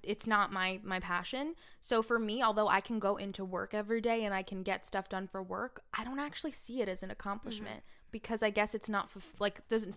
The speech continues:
Speaker 1: fill that, like,
Speaker 2: Mm-hmm.
Speaker 1: fulfillment thing. So interestingly enough, for me as well, and this might not be for everyone, but for me as well, like, my little promises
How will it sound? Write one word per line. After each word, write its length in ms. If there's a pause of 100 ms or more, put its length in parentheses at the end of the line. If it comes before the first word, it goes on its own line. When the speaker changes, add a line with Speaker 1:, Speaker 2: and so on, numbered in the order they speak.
Speaker 1:
fill 260
that, 200
like, 120
Speaker 2:
Mm-hmm. 100 (100)
Speaker 1:
fulfillment 480
thing. 240 (280)
So 160
interestingly 600
enough, 320
for 160
me 100
as 140
well, 80
and 80
this 120
might 140
not 140
be 80
for 120
everyone, 440 (240)
but 160
for 100
me 160
as 180
well, 320
like, 360
my 260
little 240
promises 680